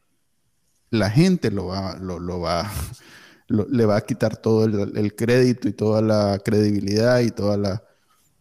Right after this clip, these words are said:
En fin, en Nicaragua ahorita el que apoye esto está co-, está cubriendo con un gran costo político. Yo no soy líder político, no me importa. Eh, y, y sí entiendo la posición de los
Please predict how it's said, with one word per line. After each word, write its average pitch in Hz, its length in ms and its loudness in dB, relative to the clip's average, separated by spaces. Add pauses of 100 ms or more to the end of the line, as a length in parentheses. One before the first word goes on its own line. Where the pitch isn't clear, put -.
(120)
En 113 160 0
fin, 101 240 -4
en 120 100 2
Nicaragua 143 480 2
ahorita 151 320 2
el 104 100 -8
que 104 100 -2
apoye 151 580 0
esto 160 460 -6 (180)
está 113 300 -10
co-, - 360 -8 (120)
está - 400 -6
cubriendo 131 720 0
con 107 160 -6
un 107 160 -4
gran 110 240 -4
costo 107 300 -12
político. - 540 -14 (440)
Yo 123 280 2
no 165 100 6
soy 135 180 4
líder 120 300 2
político, 143 400 0
no 110 140 4
me 113 120 2
importa. 120 680 -4 (880)
Eh, 82 440 -14
y, 120 300 0
y 127 40 0
sí 143 220 2
entiendo 127 460 2
la 104 140 -2
posición 107 420 -6
de 104 100 -2
los 98 220 -2